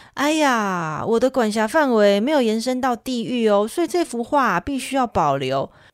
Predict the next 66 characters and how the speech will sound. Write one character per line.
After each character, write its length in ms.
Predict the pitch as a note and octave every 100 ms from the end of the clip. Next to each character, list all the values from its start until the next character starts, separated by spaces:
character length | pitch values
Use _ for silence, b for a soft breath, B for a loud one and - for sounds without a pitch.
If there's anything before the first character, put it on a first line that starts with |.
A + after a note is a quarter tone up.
| _
因 140 | D4 D#4+
此， 180 | B3+
比 140 | G#3+ F#3+
亚 220 | G#3 F3
娇 180 | G3 G3
就 140 | G#3
在 120 | A3 G#3
西 200 | - A3+
斯 140 | A#3
丁 180 | A3+ A#3
礼 80 | G3
拜 220 | F#3+ F#3+
堂 240 | F#3 E3+
成 400 | E3+ - F#3+ F3+
为 180 | F#3+ F#3+
了 160 | F#3 F#3
一 140 | F3+
位 300 | F#3+ G#3+ G3+
名 440 | F#3 F#3 F3+ G3+ G#3+
留 240 | G3 F#3
青 440 | F#3+ - - B3 B3+
史 280 | - F#3+ D#3
的 120 | C3
酸 440 | - - G#3+ G3+
民。 580 | G#3 G#3 G3+ E3 D3 F3+ B B B B
只 160 | - A3
能 160 | C4
说， 300 | C#4 E4 E4+
比 160 | E4+ A#3
亚 160 | A#3 F3
娇 220 | F#3+ F#3+
啊， 120 | F#3
你 60 | F#3
真 160 | C4
是 120 | E4+
惹 280 | D4 G3 G#2
错 300 | - C4+ G#3+
人 260 | E3 B2+ D3+
了。 160 | D#3+
你 100 | E3+
谁 380 | A3+ - C#4 C4+
不 140 | D4+ E4+
好 180 | A#3+
得 220 | G3+ G3+ G#3+
罪， 160 | C4
偏 120 | B3+ C#4+
偏 100 | D4
要 100 | C#4+
得 240 | B3 G3+ G3+
罪 160 | B3
像 180 | A#3 A#3+
米 220 | G#3 F3
大 180 | A3+ A#3
这 100 | A#3
么 120 | A3+
性 280 | G#3 C4 A3+
格 220 | F#3+ F#3
刚 260 | F3 G3+ A3
烈 120 | A3
又 100 | A3
权 320 | G3+ - F3+
威 140 | F#3 G3
的 60 |
艺 180 | D#3+ F#3+
术 200 | - F#3+
家， 360 | E3+ F3+ F3+